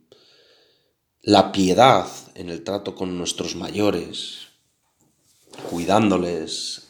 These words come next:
atendiéndoles, llamándoles por teléfono. Quizá hay más gracia de la que imaginamos y, y habrá muchas cosas malas en el mundo,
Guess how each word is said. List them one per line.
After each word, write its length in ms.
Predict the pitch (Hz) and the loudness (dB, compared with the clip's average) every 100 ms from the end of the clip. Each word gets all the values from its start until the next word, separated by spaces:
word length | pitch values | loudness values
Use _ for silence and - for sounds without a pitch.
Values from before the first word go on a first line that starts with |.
| - | -12
atendiéndoles, 1200 | - 82 85 101 107 90 82 85 82 - - _ _ _ _ _ _ _ | -10 -10 -4 0 2 0 -4 -8 -12 -16 -18 _ _ _ _ _ _ _
llamándoles 580 | - 87 87 98 95 90 | -12 -4 2 4 4 2
por 220 | - 87 | 0 -4
teléfono. 680 | - 90 104 90 82 82 85 - _ _ - - _ _ _ _ _ _ _ _ | -2 0 0 -2 -10 -10 -14 -20 _ _ -20 -20 _ _ _ _ _ _ _ _
Quizá 260 | - 98 120 | -14 0 6
hay 100 | 151 | 6
más 200 | 165 113 | 6 0
gracia 380 | 95 113 - 98 | 2 0 2 -2
de 80 | 85 | -2
la 120 | 90 | -4
que 80 | 92 | -6
imaginamos 640 | 80 80 92 107 98 - - - - | -8 -8 -6 -4 -4 -8 -18 -20 -2
y, 600 | 120 117 117 107 - - | 6 6 6 2 -6 -10
y 100 | 117 | 2
habrá 200 | 110 123 | 6 8
muchas 340 | 185 185 160 - | 6 6 0 0
cosas 300 | 143 131 110 | 0 0 0
malas 340 | 113 110 101 | 0 0 -2
en 80 | 98 | -6
el 80 | 90 | -8
mundo, 420 | 87 80 76 - | -8 -10 -14 -20